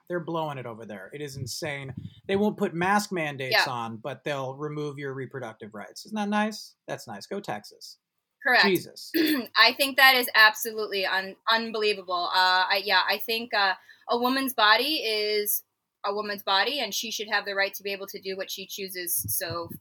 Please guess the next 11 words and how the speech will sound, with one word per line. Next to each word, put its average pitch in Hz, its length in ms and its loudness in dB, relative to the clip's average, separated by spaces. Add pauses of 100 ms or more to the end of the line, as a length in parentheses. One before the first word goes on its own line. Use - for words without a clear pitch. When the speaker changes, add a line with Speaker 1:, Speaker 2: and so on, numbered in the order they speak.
Speaker 2:
fit 170 240 -6 (140)
to - 100 -10
do. 139 260 -8 (760)
Speaker 1:
Thank 240 280 2
Speaker 2:
So. 190 80 0
Speaker 1:
you 113 280 -2
for, 147 400 -2
uh, 151 40 -2 (140)
Speaker 2:
Yes. 139 80 -6
Speaker 1:
answering 156 440 -4
so, 135 720 -2